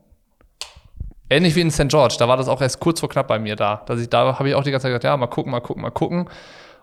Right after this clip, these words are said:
Und dann irgendwie so einen Tag vorher war ich,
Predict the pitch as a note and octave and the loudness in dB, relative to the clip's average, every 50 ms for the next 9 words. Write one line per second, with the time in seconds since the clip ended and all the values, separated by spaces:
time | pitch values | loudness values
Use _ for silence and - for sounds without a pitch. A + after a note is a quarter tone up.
0 | _ - A#2+ A2+ A2 A#2+ C3 D#3 E3+ B2+ G2+ C#3+ D3 D3+ D3 C#3 C#3+ C3+ C3 A#2+ | _ -8 -6 -2 2 2 4 4 2 0 0 0 0 0 0 -2 -2 -2 -2 -2
1 | A#2 - - C3 C#3+ D3 D3 - - D3+ D3 C3 A#2+ A#2+ B2+ C3 C3 B2 A#2+ A#2 | -2 -2 0 0 0 0 -2 -4 -2 0 2 4 4 4 4 2 2 2 2 2
2 | A#2 A#2 A#2+ A2+ - - - - - | 2 2 2 -2 -6 -10 -16 -16 -16